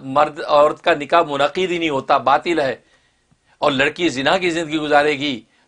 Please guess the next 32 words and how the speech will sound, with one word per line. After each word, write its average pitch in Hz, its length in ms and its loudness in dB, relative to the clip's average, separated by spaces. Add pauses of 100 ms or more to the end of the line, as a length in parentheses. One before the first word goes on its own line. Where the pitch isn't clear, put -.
(100)
तो 131 40 -14
जब 135 200 -2
अगर 139 160 -2
वो 120 180 0
भी 185 120 -2
ये 170 80 4
फतवा 139 340 2
दे 135 160 -4
दें 127 200 -4 (360)
तो - 60 -18
फिर 139 160 -4
आप 139 160 2
गौर 127 260 0
करें, 147 360 -4 (300)
तो 123 140 -12
फिर 131 120 -2
ये 135 180 -4
तो 139 200 -8 (200)
खुली 185 260 4
बेहयाई 131 480 0
होगी 123 340 -6 (220)
अगर 127 200 2
आप 123 200 2
इस 117 100 -12
पर 123 120 -12
कदम 113 240 -10
रखा। - 340 -16 (520)
इसलिए 120 180 -2
आपसे 117 200 -4
दरख्वास्त 117 480 2
ये 127 120 -6
है, 120 120 -4